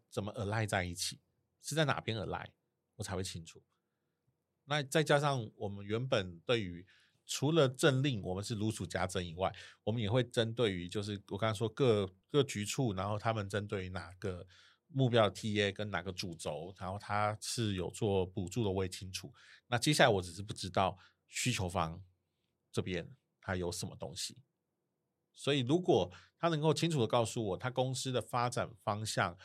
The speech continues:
然后让我知道他原来是要做这件事情，那我就想说，“诶，好，这个跟老龄照护是有关系的，那可能在哪个地方有关联，”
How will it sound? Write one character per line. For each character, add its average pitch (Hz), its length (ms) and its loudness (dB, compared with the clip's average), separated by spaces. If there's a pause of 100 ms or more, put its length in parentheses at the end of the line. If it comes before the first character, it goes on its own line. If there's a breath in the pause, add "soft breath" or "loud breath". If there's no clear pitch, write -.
(240 soft breath)
然 95 160 -6
后 107 280 0
让 139 180 4
我 95 100 2
知 95 160 -10
道 92 220 2
他 107 200 -2
原 104 160 4
来 147 80 6
是 156 120 6
要 147 40 10
做 139 140 6
这 123 100 0
件 120 160 0
事 - 160 -6
情， 87 300 -6
那 120 140 2
我 101 60 0
就 110 140 0
想 98 320 -4
说 104 140 -4
，“诶， 170 140 2
好， - 200 2 (120)
这 196 100 0
个 180 100 6
跟 143 260 2
老 87 180 0
龄 95 200 -8
照 135 200 2
护 131 120 0
是 127 140 -4
有 92 80 0
关 113 240 0
系 131 220 -2
的， - 180 0 (400 loud breath)
那 147 160 2
可 - 140 -10
能 87 120 -4
在 135 120 2
哪 110 100 0
个 87 100 -6
地 98 140 -8
方 92 240 -6
有 95 140 -4
关 92 260 -2
联，” 80 240 -10